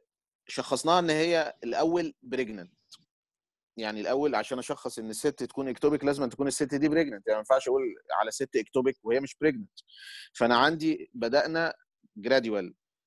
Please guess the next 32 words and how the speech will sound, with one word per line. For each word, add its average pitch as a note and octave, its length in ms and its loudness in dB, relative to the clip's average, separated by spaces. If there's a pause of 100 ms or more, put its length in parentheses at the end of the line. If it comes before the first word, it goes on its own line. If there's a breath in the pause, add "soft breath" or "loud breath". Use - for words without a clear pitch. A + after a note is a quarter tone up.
(140)
تمام C3 220 0
يا C#3+ 40 -2
شباب؟ D3+ 380 -2 (460)
قلنا D3 260 2
ان B2 120 -2
الست D#3+ 300 -6
دي D3+ 180 2
ديسكفرد A#2+ 640 2
بريجننت D#3+ 680 2
ازاي؟ B2+ 680 4 (100)
لما B2+ 340 4
في D#3 280 2
التندر C#3+ 520 2
بريست F3+ 360 2
وابسيت D#3+ 440 2
في - 80 -6
الاستومك A#2 560 -2 (220)
وبيكم C3 400 2
ميزد C#3 220 2
بيريود. G#2+ 260 0 (600 loud breath)
يبقى G#2+ 220 4
انا D#3+ 100 4
من D3+ 120 2
الهيستوري F3 680 2
هعرف C#3 400 4
اشخص D3 360 -4
البريجننسي، E3 580 -4
ان A#2+ 120 -4
هو C3+ 280 0
قلنا C3+ 280 -2
السيمتومز C#3+ 600 -4
والساينز C3+ 640 0